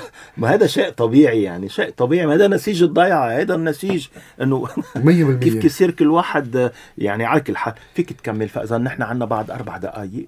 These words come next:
Speaker 2: أوكي، أنا بس بدي أحكي عن المشروع تبعنا ال-،
Speaker 1: تفضل.
Speaker 2: ال-، ال-، هيدا. نحن قسمناه على ثلاث، على ثلاثة levels أو على ثلاث، آه،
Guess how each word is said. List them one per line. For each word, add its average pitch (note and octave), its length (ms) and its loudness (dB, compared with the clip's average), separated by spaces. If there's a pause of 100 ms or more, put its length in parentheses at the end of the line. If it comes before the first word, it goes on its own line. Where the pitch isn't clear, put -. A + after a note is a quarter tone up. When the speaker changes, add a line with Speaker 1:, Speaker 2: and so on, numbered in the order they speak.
(100)
Speaker 2:
أوكي، B2+ 220 -4
أنا C3 100 2
بس C#3+ 260 0
بدي B2 100 0
أحكي - 180 -4
عن B2+ 100 -2
المشروع A#2+ 420 -2
تبعنا A2 400 -8
ال-، G#2 40 -6
Speaker 1:
تفضل. G2+ 340 -4
Speaker 2:
ال-، G#2+ 180 -8
ال-، G#2+ 220 -10
هيدا. G2+ 260 -12 (340)
نحن C3+ 160 -2
قسمناه B2 380 -6
على A#2 220 -8
ثلاث، G#2+ 520 -8 (380)
على A2 280 -10
ثلاثة B2+ 200 -4
levels G#2+ 340 -8
أو G2+ 120 -8
على G#2+ 120 -10
ثلاث، A#2+ 140 -6 (680)
آه، G#2 360 -12